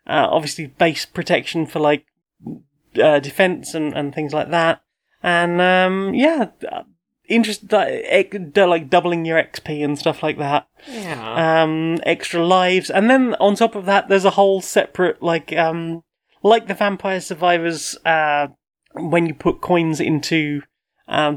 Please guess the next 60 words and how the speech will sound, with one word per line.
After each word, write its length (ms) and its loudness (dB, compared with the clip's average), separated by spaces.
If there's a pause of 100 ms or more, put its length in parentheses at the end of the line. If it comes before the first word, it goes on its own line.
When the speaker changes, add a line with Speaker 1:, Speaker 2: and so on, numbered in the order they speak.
Speaker 1:
the, 100 0
the 200 -2
shop 420 0
and 240 0
get, 420 -2
like, 360 0
a 60 4
little 360 2
bit 200 2
of 120 0
a 80 0
version 400 2
of 100 -4
a, 100 2
of, 280 -4
of 300 0
a, 360 2 (120)
like, 200 0
one 180 0
of 100 0
your 120 0
normal 280 2
stats. 640 -2 (300)
Speaker 2:
Oh, 300 4
Speaker 1:
But 120 4
Speaker 2:
yeah, 60 -2
Speaker 1:
you 140 -2
can, 120 2
Speaker 2:
yeah, 60 4
Speaker 1:
like, 180 4
Speaker 2:
yeah. 80 -8 (100)
Speaker 1:
upgrade 440 -2
that 280 -2
by 120 2
putting 300 -4
more 180 0
and 80 -2
more 140 2
gold 280 0
in 120 0
it. 160 -4 (320)
And 100 2
eventually 360 2
you 140 -4
will 160 4
get 300 0 (380)
plus 240 2
gold 300 2
gain, 340 0
and 360 -6
that 180 2
is 100 -8
definitely 380 -4
the 100 0
one 280 2 (160)
to 120 -2
go, 260 6
'cause 220 -4
you 80 -10
can 200 -6